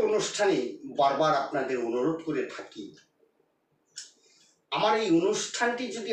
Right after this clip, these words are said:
আপনাদের কাছে গ্রহণযোগ্য মনে হয়, যদি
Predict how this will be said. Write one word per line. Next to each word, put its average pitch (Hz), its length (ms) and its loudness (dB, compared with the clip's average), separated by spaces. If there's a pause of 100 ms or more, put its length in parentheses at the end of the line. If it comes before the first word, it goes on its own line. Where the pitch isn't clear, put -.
আপনাদের 165 420 -2
কাছে 160 260 -2 (420)
গ্রহণযোগ্য 139 540 -2 (160)
মনে 113 240 -2
হয়, 110 200 -4 (960)
যদি 135 180 -6